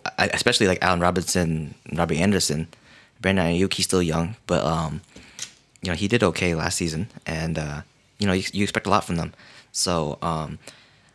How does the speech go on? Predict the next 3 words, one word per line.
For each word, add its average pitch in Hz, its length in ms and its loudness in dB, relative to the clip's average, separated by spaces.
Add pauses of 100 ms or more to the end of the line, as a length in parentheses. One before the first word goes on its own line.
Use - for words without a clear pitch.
(480)
I 113 260 0 (580)
think, - 480 -2 (520)
hmm, 87 200 0